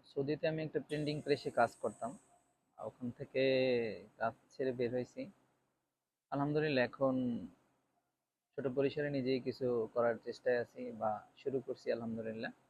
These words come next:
তো YouTube-এ মাঝে মধ্যে টুকটাক দু একটা ভিডিও ছাড়তাম। তো সেখানে বাংলাদেশ থেকে যারা আসছে, আহ, আসতেছে এবং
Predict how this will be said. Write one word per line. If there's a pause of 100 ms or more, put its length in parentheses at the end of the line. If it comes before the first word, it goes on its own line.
(880)
তো (640)
YouTube-এ
মাঝে
মধ্যে
টুকটাক
দু
একটা
ভিডিও
ছাড়তাম। (760)
তো (140)
সেখানে
বাংলাদেশ
থেকে
যারা
আসছে, (800)
আহ,
আসতেছে (420)
এবং